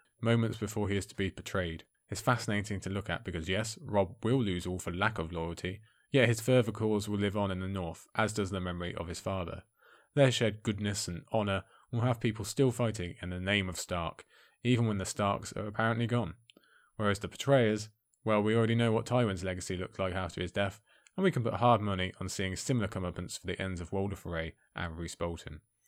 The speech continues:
Either way, it's just kind of George to give us the final connection between father and son, with a loving mother and wife looking on. And of course, at the very end, Catelyn's perceptive mind is still working. She's just about to suss how strange it is that someone so loyal to Robb and Oliver would not come to the wedding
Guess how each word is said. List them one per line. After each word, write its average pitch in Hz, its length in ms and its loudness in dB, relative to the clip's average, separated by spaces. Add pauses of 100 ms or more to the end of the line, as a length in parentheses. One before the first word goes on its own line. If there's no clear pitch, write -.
(280)
Either 156 180 4
way, 90 300 -2
it's 95 120 -4
just - 240 0
kind 120 240 4
of 104 120 -4
George 87 260 -2
to - 80 -12
give 101 160 0
us 92 120 -6
the 90 100 -4
final 110 340 0
connection 92 380 -6
between 87 260 -10
father 104 340 -2
and 92 140 -6
son, 90 300 -4 (280)
with 127 140 0
a 131 60 4
loving 113 280 4
mother 101 260 -2
and 90 120 -4
wife 90 260 -6
looking 85 280 -6
on. 80 220 -8 (440)
And 98 60 -6
of 92 60 -8
course, 123 380 4
at 135 120 2
the 117 60 0
very 101 240 4
end, 98 260 0 (340)
Catelyn's 104 320 0
perceptive - 500 -4
mind 92 240 -4
is - 80 -4
still 104 240 -2
working. 92 480 -4 (340)
She's - 220 -10
just 131 260 2
about - 200 2
to 92 80 -8
suss 107 340 -2
how 135 160 2
strange 123 400 0
it - 80 -8
is 90 140 -6
that - 120 -8
someone 90 280 -4
so 151 220 4
loyal 101 280 2
to - 120 -8
Robb 92 200 2
and 110 100 -4
Oliver 104 420 2
would 101 180 -2
not 123 180 -2
come 90 180 -6
to - 80 -12
the 90 120 -4
wedding 87 280 -4